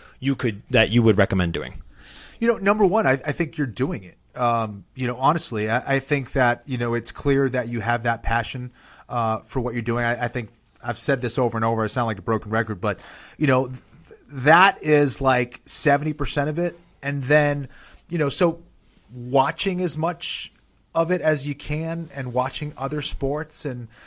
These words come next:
Speaker 2: kinda seeing how other people do it and then kind of putting your own spin on it. You know, you're,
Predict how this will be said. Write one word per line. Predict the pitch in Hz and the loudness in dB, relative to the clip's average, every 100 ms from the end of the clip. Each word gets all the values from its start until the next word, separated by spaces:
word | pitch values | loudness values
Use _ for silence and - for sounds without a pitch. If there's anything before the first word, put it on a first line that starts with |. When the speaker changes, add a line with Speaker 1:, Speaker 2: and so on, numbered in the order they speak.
| - _ | -20 _
Speaker 2:
kinda | - 147 139 | -6 -4 -4
seeing | - 143 143 151 | -6 -6 -6 -6
how | 143 143 | -2 0
other | 135 156 | 0 0
people | - 151 151 | 0 0 -2
do | 135 139 151 | -2 0 0
it | 151 | 0
and | 143 135 | -4 -4
then | 139 139 143 | 0 -2 -4
kind | - 147 | -6 -4
of | 139 - | -4 4
putting | 160 160 | 4 4
your | 156 156 | -2 0
own | 151 151 151 | 0 0 -4
spin | - - - 160 180 | -6 -8 -2 -2 -2
on | 107 95 | -8 -12
it. | - - | -20 -12
You | 123 | -8
know, | 123 127 135 | -4 -4 -4
you're, | 131 147 151 147 | -2 -2 -4 -12